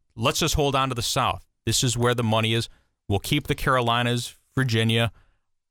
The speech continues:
New England, eventually, they'll come to their senses. They'll come back." Even after the revolution, once we were victorious, there was still this thought,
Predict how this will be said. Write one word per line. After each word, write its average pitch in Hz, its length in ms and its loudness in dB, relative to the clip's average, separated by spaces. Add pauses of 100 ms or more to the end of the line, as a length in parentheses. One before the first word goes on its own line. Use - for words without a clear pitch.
(220)
New 139 260 4
England, 156 260 2
eventually, 135 500 -2 (500)
they'll 143 240 2
come 156 260 -2
to 151 60 -2
their 135 140 2
senses. - 580 -4 (140)
They'll 120 300 2
come 107 260 -2
back." 95 280 -2 (380)
Even 247 280 2
after 170 440 -2
the 113 100 -2
revolution, 120 560 0
once 117 220 0
we 120 80 2
were 110 160 2
victorious, 131 540 0
there 139 100 -2
was 127 100 -2
still 214 320 0
this 165 220 -2
thought, 120 340 -2